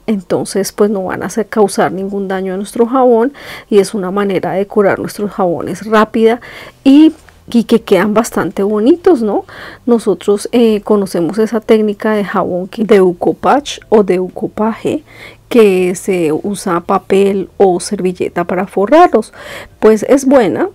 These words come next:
sí, está bien, pero me parece que esta técnica es mucho mejor,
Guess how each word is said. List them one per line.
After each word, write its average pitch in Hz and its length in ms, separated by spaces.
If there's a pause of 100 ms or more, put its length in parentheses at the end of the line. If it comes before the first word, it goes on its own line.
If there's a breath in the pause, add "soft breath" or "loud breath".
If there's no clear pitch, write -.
(120)
sí, 381 200
está 277 340
bien, 208 380
pero 233 200
me 202 120
parece 202 360
que - 120
esta 214 220
técnica 220 400
es 208 100
mucho 202 300
mejor, - 500